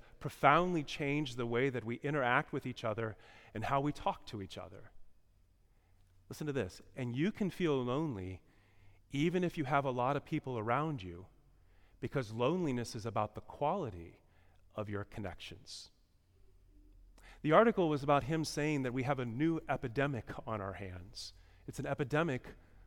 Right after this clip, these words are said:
of loneliness. I mean, think about it,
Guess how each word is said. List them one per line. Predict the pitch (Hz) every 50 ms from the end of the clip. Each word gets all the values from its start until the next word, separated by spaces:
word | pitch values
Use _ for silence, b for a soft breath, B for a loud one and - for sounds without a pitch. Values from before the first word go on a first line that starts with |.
| b b b b - - - - - - - - - -
of | 120 104 110
loneliness. | 113 123 170 202 180 101 80 78 - - - - - - - - - - - - - - - - - - - _ - - - - - - - - - - B B B B B B
I | 190
mean, | 208 -
think | 294 302 285
about | 220 190 160
it, | 143